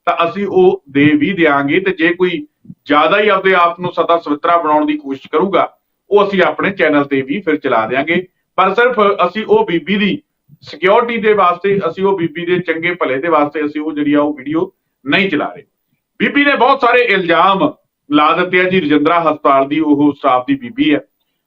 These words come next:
ਉਹਨੇ ਬਹੁਤ ਸਾਰੇ ਇਲਜ਼ਾਮ ਜਿਹੜੇ ਲਾਏ ਆ, ਖਾਸ ਕਰਕੇ ਸਿਹਤ ਮੰਤਰੀ ਦੀ ਕਾਰਗੁਜ਼ਾਰੀ ਦੇ ਉੱਪਰ ਵੀ ਸਵਾਲ ਚੱਕ ਦਿੱਤੇ ਆ।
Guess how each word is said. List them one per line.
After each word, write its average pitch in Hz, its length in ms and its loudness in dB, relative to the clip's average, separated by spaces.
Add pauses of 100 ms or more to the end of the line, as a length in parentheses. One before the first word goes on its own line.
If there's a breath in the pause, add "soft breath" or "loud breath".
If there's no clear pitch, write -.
(140)
ਉਹਨੇ 208 180 2
ਬਹੁਤ 262 360 2
ਸਾਰੇ 208 200 2
ਇਲਜ਼ਾਮ 170 600 2
ਜਿਹੜੇ 180 180 2
ਲਾਏ 160 240 2
ਆ, 233 80 2
ਖਾਸ 160 320 0
ਕਰਕੇ 175 380 -2
ਸਿਹਤ 220 400 0
ਮੰਤਰੀ 165 440 -4
ਦੀ 185 260 -6
ਕਾਰਗੁਜ਼ਾਰੀ 143 600 0
ਦੇ 156 220 -2
ਉੱਪਰ 143 260 -4
ਵੀ 147 140 -6
ਸਵਾਲ 147 360 -2
ਚੱਕ - 260 -8
ਦਿੱਤੇ 175 320 0
ਆ। 156 100 -2